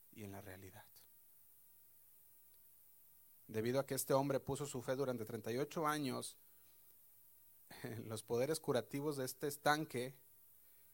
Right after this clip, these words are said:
en esa, en, en eso que pasaba en ese estanque, él tenía su fe, y se necesita fe para sentarse treinta y ocho años junto a ese lugar.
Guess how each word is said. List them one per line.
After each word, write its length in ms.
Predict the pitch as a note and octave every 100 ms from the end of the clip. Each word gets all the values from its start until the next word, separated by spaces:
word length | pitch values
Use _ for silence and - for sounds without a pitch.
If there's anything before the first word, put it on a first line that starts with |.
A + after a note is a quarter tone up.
| - - - - - - - - - - - - - - -
en 80 |
esa, 400 | A2+ - C3+ A#2 -
en, 300 | A2 A2 A2
en 180 | A2+ A2+
eso 240 | A#2+ C#3
que 160 | - A#2
pasaba 480 | - - C3 C3+ C3+
en 80 |
ese 140 | B2+ C3+
estanque, 580 | - C#3 C#3 C3+ A#2+ - - - - - -
él 140 | B2
tenía 300 | C#3+ C#3 C#3
su 180 | C#3 C3
fe, 440 | - D3+ E3+ D3+ - - - - - - - - -
y 100 | A2+
se 180 | B2 A#2
necesita 420 | A2+ D3 C#3+ D3+
fe 380 | - E3+ G3 F3
para 360 | - B2+ A#2+
sentarse 400 | B2 A#2 B2+ D3
treinta 220 | C3+ A#2+
y 40 | B2
ocho 220 | B2+ C#3
años 220 | C3 C3+
junto 220 | - A#2
a 40 | A#2
ese 160 | -
lugar. 360 | B2 A#2 G#2+